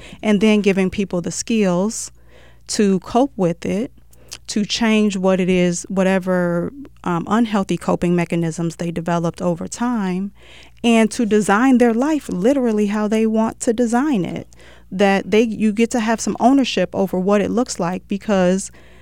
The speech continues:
again, to Tho-, to one of Thomas's points, you do have to question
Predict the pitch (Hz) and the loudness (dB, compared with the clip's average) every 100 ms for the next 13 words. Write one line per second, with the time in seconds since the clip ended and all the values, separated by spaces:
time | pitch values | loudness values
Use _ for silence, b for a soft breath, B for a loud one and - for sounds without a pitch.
0 | B 202 233 277 262 208 214 - - 196 | B 0 4 4 4 0 -2 -4 -4 -8
1 | - - 196 202 233 233 - 185 175 - | -6 -2 2 4 2 0 -2 0 0 -2
2 | 180 - - 180 180 233 - - B B | -6 -8 -4 -2 0 -4 -8 -16 B B
3 | B B B - 202 214 196 269 294 240 | B B B -8 2 2 4 4 4 2
4 | - - - 277 - - 175 180 | 0 -2 0 0 0 -2 0 -2